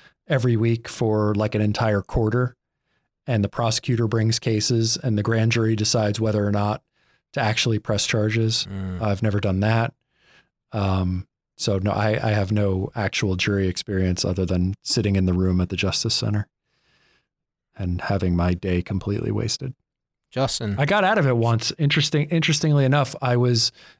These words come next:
Speaker 1: in jury duty. I was supposed to be there for three days. And on the second day, one of our biggest clients was in a car accident
Speaker 2: Ooh.
Speaker 1: where his, his wife was driving and hit the back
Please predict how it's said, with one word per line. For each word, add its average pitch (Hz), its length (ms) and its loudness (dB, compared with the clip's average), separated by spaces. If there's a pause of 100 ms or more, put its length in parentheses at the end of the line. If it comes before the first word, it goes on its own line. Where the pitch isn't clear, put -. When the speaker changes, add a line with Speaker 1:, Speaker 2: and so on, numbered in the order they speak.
(100)
Speaker 1:
in 165 160 2
jury 170 240 4
duty. 123 320 4
I 120 80 4
was 117 100 2
supposed 143 240 0
to 139 60 0
be 131 100 2
there 123 140 2
for 117 140 -2
three 135 280 0
days. 117 460 2 (100)
And 117 140 2
on 113 140 2
the 107 60 0
second 147 460 0
day, 107 400 0 (460)
one 131 240 2
of 127 120 2
our 123 220 2
biggest 120 400 0
clients 117 560 2
was 113 300 0
in 110 180 2
a 101 440 0
car 123 340 0
accident 95 580 0
Speaker 2:
Ooh. 90 220 -8 (760)
Speaker 1:
where 107 340 0
his, 104 600 0
his 120 260 -2
wife 117 380 0
was 110 160 0
driving 107 680 0 (680)
and 95 580 0 (240)
hit - 380 -2 (280)
the 120 200 -2
back 113 480 0